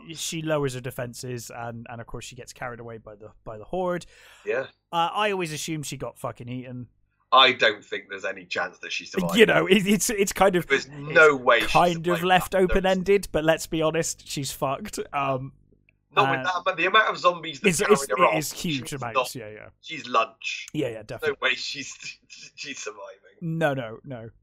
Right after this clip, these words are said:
Speaker 1: Um, yes, uh, and then, uh, zombie Karen comes up from the basement, starts to attack Ben,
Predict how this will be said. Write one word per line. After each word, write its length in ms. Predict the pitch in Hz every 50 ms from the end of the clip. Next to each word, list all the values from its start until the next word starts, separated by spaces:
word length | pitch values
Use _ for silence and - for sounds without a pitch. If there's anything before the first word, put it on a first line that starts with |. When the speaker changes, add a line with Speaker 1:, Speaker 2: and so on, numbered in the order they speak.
| _ _ - - - - - - - 147
Speaker 1:
Um, 500 | 147 151 151 147 147 143 139 135 127 - _ _ _ _ _ _ _ _ _
yes, 480 | _ 156 160 190 240 202 139 - - - -
uh, 240 | 165 160 160 160 156 151
and 120 | 160 165
then, 220 | 170 170 170 170 165
uh, 280 | 160 160 156 151 131 131 151
zombie 340 | 139 131 180 185 170 165 151
Karen 340 | - - 170 175 170 170 165
comes 240 | - 160 151 139
up 160 | 151 139 - -
from 80 | 139
the 60 | 123
basement, 440 | 113 151 165 190 - - 214 233 - - _ _ _ _ _ _ _ _
starts 380 | _ - - - 151 139 123 -
to 120 | - 147
attack 360 | 139 127 - - 123 120 - - _ _ _ _ -
Ben, 480 | 160 156 156 160 170 196 220 262 240